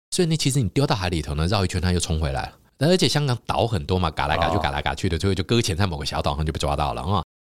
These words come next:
Speaker 1: 所以换句话来讲，丢海里不是正确的选择，而且香港海边都是豪宅，都是这些演艺人员的别墅，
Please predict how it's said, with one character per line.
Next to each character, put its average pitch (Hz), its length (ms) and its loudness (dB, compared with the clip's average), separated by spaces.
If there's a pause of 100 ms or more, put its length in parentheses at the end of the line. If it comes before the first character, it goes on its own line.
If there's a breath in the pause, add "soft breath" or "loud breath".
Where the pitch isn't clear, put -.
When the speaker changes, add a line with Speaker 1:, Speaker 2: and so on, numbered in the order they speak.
Speaker 1:
所 - 100 4
以 - 40 -2
换 190 140 0
句 180 80 0
话 156 120 2
来 110 80 -2
讲， 73 240 -6
丢 131 160 4
海 80 220 -2
里 76 120 -2
不 - 160 -6
是 - 160 0
正 82 240 -2
确 73 200 -2
的 65 80 -6
选 - 200 -4
择， 71 140 -2
而 170 60 2
且 - 120 -2
香 110 160 0
港 104 80 0
海 - 160 -4
边 87 160 -2
都 87 120 0
是 82 80 0
豪 76 280 -2
宅， 73 240 -2
都 85 140 0
是 90 80 0
这 90 160 0
些 90 300 2
演 85 180 0
艺 113 80 4
人 95 140 2
员 85 100 0
的 85 60 0
别 73 200 -2
墅， 92 280 0